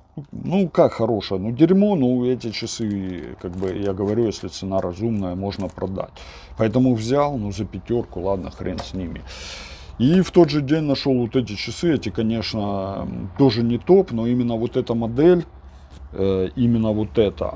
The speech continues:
она достаточно дорогая. Здесь, э, ну, во-первых, топовое состояние, э, то же самое, задняя крышка ещё с плёнкой, э, производство «Япония», водостойкость сто метров,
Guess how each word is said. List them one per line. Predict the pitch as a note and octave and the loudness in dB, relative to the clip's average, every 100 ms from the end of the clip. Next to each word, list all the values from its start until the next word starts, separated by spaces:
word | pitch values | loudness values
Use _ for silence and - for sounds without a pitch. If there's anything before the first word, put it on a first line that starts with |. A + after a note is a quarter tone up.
| G#2 | -2
она | A#2 C3+ | 2 4
достаточно | B2 - B2 A#2 G#2+ A2+ G#2+ | 4 4 4 4 0 0 2
дорогая. | A#2 A#2+ A#2+ D3 D#3+ C#3+ | 6 6 6 8 8 8
Здесь, | A2 G2+ G#2 A2+ - - | 2 -2 0 0 0 -4
э, | G2+ G2+ G2 F#2 F#2 E2 - - - - - - | -2 0 0 -2 -6 -10 -20 -20 -20 -20 -16 0
ну, | C#3+ | 6
во-первых, | D#3 D#3 D#3+ D3 - | 6 8 6 4 2
топовое | D3 B2+ C3 C3 C3 | 0 2 2 4 4
состояние, | - C3 - C#3+ D3+ F3 F3+ A#2 E2 - - - - - - - - - - - | 2 -6 -4 -2 2 0 0 -4 -6 -10 -20 -20 -20 -20 -20 -20 -20 -20 -20 -8
э, | F2+ F#2 F#2+ - | -2 0 0 0
то | A#2+ | 0
же | A2+ | 0
самое, | - B2 G#2+ G2+ | 0 0 2 0
задняя | G2+ A#2 G#2+ G#2+ G#2 | 0 0 2 -2 -2
крышка | G2 A#2 - G2+ | -2 -2 -2 -4
ещё | - - | -2 -6
с | - - | -8 0
плёнкой, | D3 F3 D#3+ C#3 B2 - - - - - - | 2 4 0 -2 -2 -4 -20 -20 -20 -14 -6
э, | G2 G2 | -4 -2
производство | A#2 A#2 A2+ B2+ - A2+ | 0 0 2 0 0 -2
«Япония», | A2+ A2+ - D3+ D3+ B2+ G#2+ | 0 0 2 2 4 2 0
водостойкость | G2+ G#2 - A#2+ A2+ G#2+ - | -2 -4 -4 -2 -2 -4 -8
сто | - A#2 | -4 0
метров, | A#2 C#3+ C#3+ A#2 G2+ - | 2 2 0 0 -2 -4